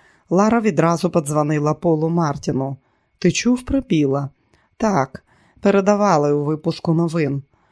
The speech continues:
«Пол, ти не», Мартін засміявся, «забудь про це. Ти надивилася низькопробних детективів.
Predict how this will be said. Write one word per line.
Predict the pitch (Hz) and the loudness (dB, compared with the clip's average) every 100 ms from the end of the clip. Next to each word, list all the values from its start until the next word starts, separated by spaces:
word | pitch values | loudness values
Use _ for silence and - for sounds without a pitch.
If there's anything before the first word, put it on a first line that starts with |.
| _ _ _ - | _ _ _ -2
«Пол, | 208 202 156 143 - | 2 4 4 0 -2
ти | 196 | -2
не», | 190 196 185 _ _ _ | 2 0 -2 _ _ _
Мартін | - 160 143 160 143 | 0 0 2 -2 -2
засміявся, | 147 - 165 156 139 139 - 151 143 - | -2 0 0 0 -2 -4 -4 -6 -8 -4
«забудь | 156 226 202 185 - | 0 0 2 2 0
про | - 143 | -2 -2
це. | - 147 143 139 _ _ - - - - | -2 -2 -2 -6 _ _ -20 -20 -20 -2
Ти | 262 | 4
надивилася | 247 240 202 165 175 175 175 175 | 4 6 4 4 4 2 4 2
низькопробних | 165 156 170 - 165 151 165 147 | 2 2 0 2 2 4 2 0
детективів. | 147 156 160 - 160 127 113 | 0 0 -4 -2 0 0 -2